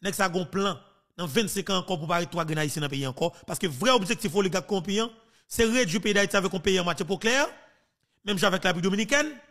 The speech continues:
pour payer pas nous à même. Yo même dit nous terre pas pour nous. Moun ça c'est des moun,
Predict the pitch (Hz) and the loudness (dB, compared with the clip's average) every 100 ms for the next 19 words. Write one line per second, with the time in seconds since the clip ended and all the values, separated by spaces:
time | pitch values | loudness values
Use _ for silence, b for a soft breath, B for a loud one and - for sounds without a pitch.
0 | _ _ _ - 196 208 185 175 175 170 | _ _ _ -10 0 2 2 0 -2 0
1 | 156 165 139 104 _ _ 226 247 226 160 | 0 -2 -4 -10 _ _ 2 4 4 2
2 | 247 240 208 180 170 165 143 - _ _ | 0 2 2 4 2 2 -2 -6 _ _
3 | _ _ _ - 208 190 - 180 185 240 | _ _ _ -2 2 2 2 2 2 0
4 | 160 | -4